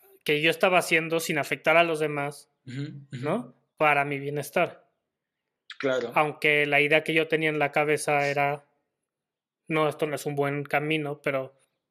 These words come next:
Speaker 1: ¿quién dijo que no, no? Si a mí me está funcionando, ¿por qué no? ¿No?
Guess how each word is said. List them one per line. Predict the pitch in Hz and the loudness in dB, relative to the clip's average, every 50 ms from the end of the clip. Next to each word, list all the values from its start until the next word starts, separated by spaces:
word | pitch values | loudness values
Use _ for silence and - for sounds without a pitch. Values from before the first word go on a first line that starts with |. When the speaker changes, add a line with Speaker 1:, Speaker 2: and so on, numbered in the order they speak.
| _ _ | _ _
Speaker 1:
¿quién | - 151 147 143 147 | -2 0 0 0 0
dijo | 147 151 143 - 151 151 | -2 -4 -2 -2 -4 -2
que | - 156 | -2 -2
no, | 165 185 175 147 - - _ - | 0 0 0 0 -2 -8 _ -8
no? | 147 151 185 247 - - _ _ | -4 -4 -4 -4 -6 -10 _ _
Si | - - | -4 -2
a | 135 | -2
mí | 143 151 | 0 0
me | 160 165 156 | -2 -2 -2
está | 156 - 165 | -2 -2 -2
funcionando, | 165 170 160 147 156 160 160 156 156 147 151 165 208 - - _ _ _ _ _ _ _ _ | -2 -2 -4 -2 -2 0 0 0 -2 -2 -2 -2 -4 -4 -12 _ _ _ _ _ _ _ _
¿por | - 147 143 135 131 | -2 -2 -2 0 0
qué | - 151 147 | -2 -2 0
no? | 156 165 170 160 - _ - - - - - - - _ - | 0 -2 -4 -4 -6 _ -20 -20 -20 -20 -20 -20 -14 _ -6
¿No? | 156 220 - - | -6 -6 -8 -10